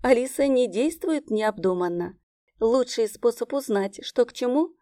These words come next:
найти пару и поговорить. «Хорошо,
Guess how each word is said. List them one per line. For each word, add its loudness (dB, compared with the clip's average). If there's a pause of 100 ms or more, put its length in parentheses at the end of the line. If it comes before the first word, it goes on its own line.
(240)
найти 0
пару 0 (160)
и -2
поговорить. 4 (400)
«Хорошо, 2